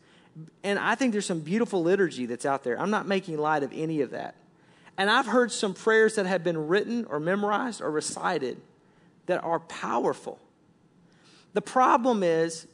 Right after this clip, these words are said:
it's like anything else. When we do something over and over and over and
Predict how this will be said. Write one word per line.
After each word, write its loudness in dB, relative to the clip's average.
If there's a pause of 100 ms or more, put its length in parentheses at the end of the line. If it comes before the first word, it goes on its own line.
it's -8
like 0
anything 0
else. -6 (800)
When 0
we 2
do 2
something -2 (100)
over 2
and -4
over -2
and -6 (100)
over -2
and -8